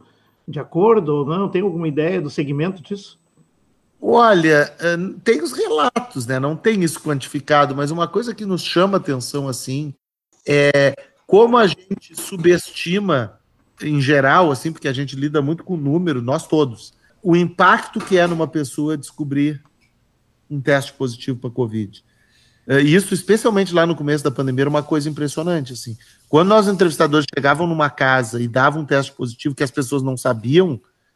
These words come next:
Speaker 2: porque muitos não sabiam, as pessoas ficavam, assim, impressionadas. Algumas com uma sensação, hum, quase que emocionada, porque diziam assim, "Ah, eu, então, se eu tenho anticorpos e não tive nada, eu tô livre."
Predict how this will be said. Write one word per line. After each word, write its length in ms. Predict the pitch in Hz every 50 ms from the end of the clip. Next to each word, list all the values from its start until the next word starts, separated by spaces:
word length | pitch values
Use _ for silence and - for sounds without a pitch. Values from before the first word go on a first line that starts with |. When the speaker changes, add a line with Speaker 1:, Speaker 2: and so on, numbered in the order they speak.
| _ _
Speaker 2:
porque 160 | _ - 131
muitos 400 | 120 117 117 131 151 156 151 135
não 140 | 113 113 110
sabiam, 520 | - - - 110 107 104 110 135 151 156 - _ _ _ _ _ _ _ _ _ _ -
as 120 | 127 123
pessoas 340 | - 156 139 - 170 175 170
ficavam, 300 | - - 170 170 175 175
assim, 200 | 170 - 175 180
impressionadas. 920 | 180 160 151 165 160 160 - 190 180 180 165 170 175 175 139 120 110 - _ _ - - - -
Algumas 680 | - 165 180 170 143 123 151 208 254 262 277 262 262
com 120 | - 220
uma 140 | 208 202 190
sensação, 480 | 190 - 196 185 196 190 180 - - 185 - - 156 - - - - - - -
hum, 160 | 156 156 160 151 _
quase 360 | - 175 196 226 214 185 208
que 80 | - 214
emocionada, 760 | 190 180 180 175 175 - 180 170 160 160 165 190 - 190 180
porque 160 | - - 170
diziam 160 | 151 165 185
assim, 180 | 180 180 220 226
"Ah, 160 | 247 262 233
eu, 120 | 202 196
então, 260 | 190 180 - - 208
se 100 | 196 -
eu 80 | 208 196
tenho 220 | 196 - 220 226 233
anticorpos 580 | 233 - - - 220 214 202 190 170 139 151
e 40 | 180
não 140 | 185 185 185
tive 220 | 185 - 190 190
nada, 320 | 208 214 208 208 226 214 240
eu 40 | -
tô 100 | - 269
livre." 460 | 269 262 247 226 180 139 131 113